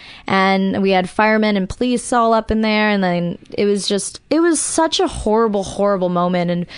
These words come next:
uh, w-, the whole way to the hospital, we're just, like, all praying, like, all praying, "Please be okay." And then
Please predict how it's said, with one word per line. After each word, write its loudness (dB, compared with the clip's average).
uh, -2
w-, 0
the 2
whole 2
way 2
to -8
the 2
hospital, 0
we're 2
just, -2
like, -2
all 0
praying, -6
like, -6
all 2
praying, -4
"Please -2
be -2
okay." -2
And -2
then -2